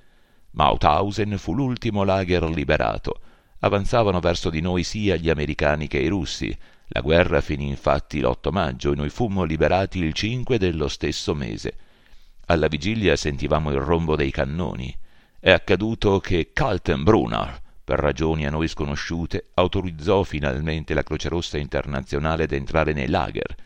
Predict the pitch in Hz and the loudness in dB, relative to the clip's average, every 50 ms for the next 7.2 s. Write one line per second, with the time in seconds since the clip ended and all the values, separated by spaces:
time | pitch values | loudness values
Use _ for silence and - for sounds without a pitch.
0 | - - _ _ - _ _ _ _ _ - - 82 78 78 - 82 71 - - | -18 -20 _ _ -20 _ _ _ _ _ -8 -4 -2 -2 0 0 0 0 2 2
1 | 67 87 92 110 120 120 117 95 85 80 - - - 87 85 76 76 73 76 80 | 4 4 6 6 6 4 4 4 2 2 0 2 4 4 4 4 2 -2 0 0
2 | 82 - - 78 60 65 76 78 73 82 127 - - - - - - - - - | 0 0 2 2 4 4 4 4 4 2 -2 -2 -4 -6 -18 -20 -20 -20 -10 -2
3 | - 85 78 - 92 98 98 95 90 87 95 90 92 92 - 107 82 69 67 - | -2 0 0 4 6 8 8 8 8 6 6 4 4 4 2 0 0 0 -2 -4
4 | 69 65 - - - - - - - - 82 80 - 76 71 - - 76 78 80 | -4 -4 -4 -4 -4 -8 -14 -18 -12 -10 -8 -4 -2 -2 -2 -2 -2 -2 2 2
5 | 82 78 - 73 71 - - 71 73 104 120 120 117 107 101 92 85 80 - - | 2 4 4 2 -2 -2 -4 -4 -2 -2 0 2 0 2 2 0 0 0 -2 -4
6 | - 85 90 - - 82 76 95 92 87 85 - 80 80 73 - 107 107 107 120 | -2 -2 -2 0 0 -2 0 0 0 0 2 2 0 2 2 2 2 2 2 0
7 | 117 95 - - | -2 -2 -4 -6